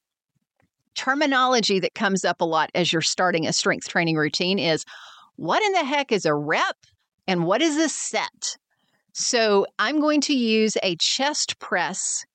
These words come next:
as the exercise, as an example. And we're going to say, "What is a rep for that?" A rep for a chest press is a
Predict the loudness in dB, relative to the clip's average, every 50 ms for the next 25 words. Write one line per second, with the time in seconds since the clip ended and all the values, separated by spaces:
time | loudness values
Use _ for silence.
0 | _ -4 -4 -2 -2 -2 -2 -2 -2 -2 -4 -6 -6 -4 -4 -2 -2 -2 -2 -2
1 | -2 -2 -2 -2 -2 -2 -2 -4 -6 -10 -10 -12 _ _ _ _ -4 -2 -2 0
2 | 2 2 2 0 0 -2 -2 -2 0 0 0 -2 -2 _ _ _ 0 2 2 2
3 | 2 0 0 2 2 2 4 4 4 4 4 2 2 0 0 -2 -2 -2 0 2
4 | 2 2 2 2 2 0 0 -4 -8 _ _ _ _ -2 0 0 0 0 -2 -2
5 | -2 0 2 2 4 4 4 4 2 -2 -6 -4 -2 -2 0 0 2 2 2 0
6 | 0 -4 -6 -4 -2 0 0 0 0 -2 -2 -2 0 2 4 4 2 2 0 -2
7 | -4 -6 -8 -12 -14 -14 _ _ -2 -2 0 0 0 0 0 0 -2 -4 -8 -14
8 | -8 -2 0 2 2 2 2 0 -2 0 -2 -2 -2 -2 -4 -4 -4 -6 -8 _
9 | -8 -4 -2 -2 0 -2 -4 -6 -6 -6 -6 -6 -8 _ _ _ 0 2 2 4
10 | 2 0 -2 -4 -10 -16 _ _ _ -2 0 0 2 2 0 0 -2 -6